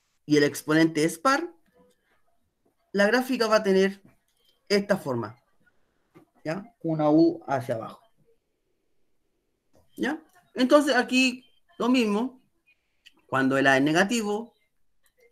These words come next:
con exponente impar, va a tener esa forma,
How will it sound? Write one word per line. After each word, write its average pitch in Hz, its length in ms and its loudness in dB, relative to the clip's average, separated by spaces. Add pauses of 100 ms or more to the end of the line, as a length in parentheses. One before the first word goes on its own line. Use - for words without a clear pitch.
(100)
con 135 600 -4
exponente 147 580 -4
impar, 233 480 -6 (260)
va 147 140 4
a 147 40 2
tener 143 400 0
esa 185 300 0
forma, - 360 -16